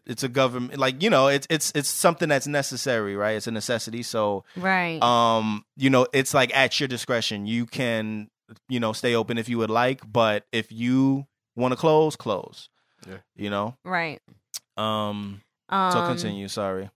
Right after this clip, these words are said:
Speaker 2: I know, like, my, like, gyms are to be closed.
Speaker 1: Mm-hmm.
Speaker 2: Restaurants cannot have dine-in. They can only do, um,
Speaker 3: Takeout.
Speaker 2: takeout or delivery.
Speaker 1: Yep.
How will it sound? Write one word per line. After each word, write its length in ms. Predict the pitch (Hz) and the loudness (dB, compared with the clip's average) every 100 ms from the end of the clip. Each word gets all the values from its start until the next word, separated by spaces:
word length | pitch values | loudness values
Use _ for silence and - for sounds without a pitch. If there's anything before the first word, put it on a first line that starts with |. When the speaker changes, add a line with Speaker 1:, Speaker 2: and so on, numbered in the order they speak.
| _ - | _ -2
Speaker 2:
I 140 | 190 208 | 0 2
know, 200 | 214 208 | 0 0
like, 320 | 202 196 196 | 2 0 0
my, 360 | 196 180 165 | 2 2 0
like, 260 | - 180 170 | -2 -4 -4
gyms 840 | 160 190 208 208 208 202 - - - | -6 -2 -2 -2 -4 -6 -8 -12 0
are 220 | 196 196 | 2 2
to 120 | - | -2
be 160 | 202 196 | -6 -6
closed. 800 | 190 208 190 190 185 185 185 - | -6 -4 0 0 -2 -4 -6 -10
Speaker 1:
Mm-hmm. 460 | - - - _ 196 | -18 -20 -20 _ 0
Speaker 2:
Restaurants 720 | 214 - 220 208 208 196 - | 2 -2 2 4 2 -2 -8
cannot 480 | - 202 190 175 185 | -6 0 2 0 0
have 460 | 196 190 175 160 | 0 0 0 -4
dine-in. 880 | 180 180 180 180 120 160 175 180 185 | -2 0 0 -4 -6 -6 -4 -6 -6
They 120 | 175 | -6
can 180 | 185 175 | -6 -4
only 280 | 170 165 170 | -4 -4 -6
do, 500 | 175 175 170 165 165 _ _ _ | -6 -4 -4 -4 -8 _ _ _
um, 360 | 170 175 160 160 | 0 2 0 -4
Speaker 3:
Takeout. 240 | 196 180 | -6 -4
Speaker 2:
takeout 220 | 180 170 | 0 0
or 220 | 135 160 165 | -2 -6 -6
delivery. 760 | 160 151 147 170 170 165 165 131 | -6 -8 -8 -6 -6 -4 -6 -6
Speaker 1:
Yep. 260 | 104 101 | -6 -8